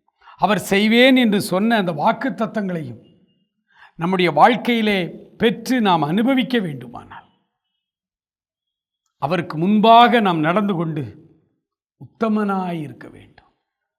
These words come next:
நம்முடைய பார்வைகள், யோசனைகள், சிந்தனைகள், செயல்கள்,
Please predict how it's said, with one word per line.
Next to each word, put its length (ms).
நம்முடைய 440
பார்வைகள், 680
யோசனைகள், 800
சிந்தனைகள், 760
செயல்கள், 720